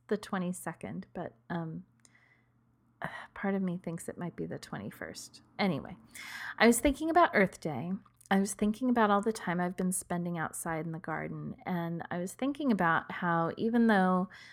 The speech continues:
I haven't had a lot of time to use the internet to connect with people, uh, and social media hasn't really been, um,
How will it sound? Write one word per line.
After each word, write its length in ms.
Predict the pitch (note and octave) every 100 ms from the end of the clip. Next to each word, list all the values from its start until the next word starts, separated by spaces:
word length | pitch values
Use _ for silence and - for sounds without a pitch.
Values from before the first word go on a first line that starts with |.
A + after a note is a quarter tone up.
| - -
I 60 |
haven't 460 | E3+ F#3+ G#3 A#3+ A3
had 220 | G#3+ F3+
a 60 | E3
lot 220 | D#3+ D#3
of 100 | -
time 640 | - D#3+ D#3 D#3 D#3+ D#3+ - - - _ -
to 680 | - G3+ E3 E3 E3 - - -
use 320 | F#3 F3+ F3+
the 140 | C3+ -
internet 440 | B3+ A3 D#3 -
to 100 | -
connect 420 | - F#3 D3+ -
with 220 | F#3 E3+ -
people, 760 | F#3 - D#3 D#3 D#3 D3+ D3+ -
uh, 400 | E3 D#3 D3+ D3+ -
and 460 | E3 D#3+ D#3 -
social 440 | - - F#3 - F#3
media 600 | F#3+ A#3+ A3+ G3+ D#3+ F3
hasn't 300 | F3+ F#3 -
really 320 | F3 F3 F3
been, 600 | F3+ E3 E3 E3 E3 E3 - - - - - F3
um, 420 | E3 D#3 D#3